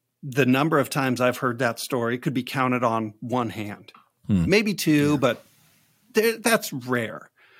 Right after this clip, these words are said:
Speaker 1: Usually what you find is, "Well, I fell in love with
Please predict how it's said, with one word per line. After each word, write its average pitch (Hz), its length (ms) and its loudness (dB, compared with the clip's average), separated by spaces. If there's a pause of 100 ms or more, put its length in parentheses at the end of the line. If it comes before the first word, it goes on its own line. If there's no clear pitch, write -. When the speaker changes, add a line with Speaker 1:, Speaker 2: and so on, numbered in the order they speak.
(760)
Speaker 1:
Usually 196 500 2
what 156 220 2
you 139 60 -4
find 135 420 2
is, 131 320 2
"Well, 139 240 6
I 123 140 4
fell 190 480 -2
in 160 160 4
love 131 340 0
with 120 240 -4